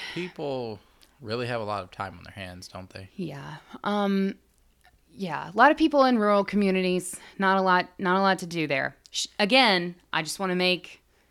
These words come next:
Speaker 2: another statement. Um, Netflix is available everywhere.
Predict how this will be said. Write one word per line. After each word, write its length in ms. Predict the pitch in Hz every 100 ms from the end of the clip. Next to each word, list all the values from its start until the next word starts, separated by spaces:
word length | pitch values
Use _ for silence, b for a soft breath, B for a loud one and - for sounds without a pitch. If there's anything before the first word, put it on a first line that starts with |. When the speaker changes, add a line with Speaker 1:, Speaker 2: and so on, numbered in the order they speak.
| _ _ -
Speaker 2:
another 440 | 170 175 170 175
statement. 640 | 160 - 202 151 147 135 -
Um, 420 | 143 139 143 - _ _ _ _ -
Netflix 540 | 185 185 185 233 202
is 100 | 220
available 400 | 220 220 226 240
everywhere. 580 | 233 208 196 185 208 269